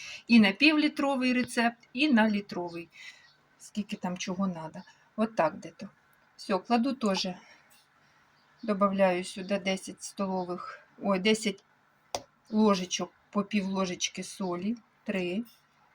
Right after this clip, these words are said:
чотири, п'ять,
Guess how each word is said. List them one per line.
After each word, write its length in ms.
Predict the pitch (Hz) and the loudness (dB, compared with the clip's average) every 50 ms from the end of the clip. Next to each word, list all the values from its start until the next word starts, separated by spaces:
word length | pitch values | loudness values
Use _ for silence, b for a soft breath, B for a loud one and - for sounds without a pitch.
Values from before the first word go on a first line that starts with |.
| _ _ _ _ _ _ _ - _ _ _ _ _ | _ _ _ _ _ _ _ -20 _ _ _ _ _
чотири, 880 | - - - 233 214 - - - 185 180 180 175 175 180 190 208 247 247 - - _ _ _ _ _ _ _ _ _ _ _ _ _ _ _ _ _ _ _ _ _ _ _ _ _ _ _ _ _ _ _ _ _ _ - - | -16 -12 -10 -10 -10 -8 -6 -6 -4 -4 -4 -6 -6 -6 -6 -6 -6 -6 -8 -14 _ _ _ _ _ _ _ _ _ _ _ _ _ _ _ _ _ _ _ _ _ _ _ _ _ _ _ _ _ _ _ _ _ _ -16 -8
п'ять, 640 | - 190 185 180 175 180 196 220 - - - - - | -4 -4 -2 -2 -2 -4 -4 -6 -8 -12 -18 -18 -18